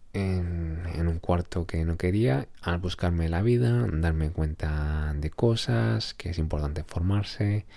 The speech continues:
En Lima, en hacer una vida ahí, en, pasaron muchas cosas. Eh, enfermarme, viajar de nuevo aquí a otro continente, España,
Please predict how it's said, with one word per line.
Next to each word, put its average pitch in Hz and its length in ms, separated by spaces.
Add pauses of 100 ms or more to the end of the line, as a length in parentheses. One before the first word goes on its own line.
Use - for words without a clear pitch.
(500)
En 82 260
Lima, 82 400 (300)
en 78 180
hacer 78 280
una 80 280
vida 78 500
ahí, 92 420
en, 80 220 (240)
pasaron 78 560
muchas - 320
cosas. 104 720 (800)
Eh, 78 540 (920)
enfermarme, 98 1400 (220)
viajar 76 960
de 71 180
nuevo 73 260
aquí 76 280
a 69 160
otro 73 220
continente, 82 480
España, 107 720